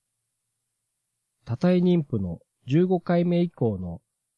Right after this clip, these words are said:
妊婦健康診査費用の一部助成。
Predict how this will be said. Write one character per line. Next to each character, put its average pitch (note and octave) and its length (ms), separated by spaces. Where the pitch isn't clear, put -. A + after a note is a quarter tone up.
妊 F3 180
婦 A2 220
健 D#3+ 340
康 E3 240
診 E3 220
査 E3+ 120
費 D3+ 140
用 C#3 180
の F2 220
一 E3+ 260
部 C#3 100
助 G2 180
成。 G2+ 360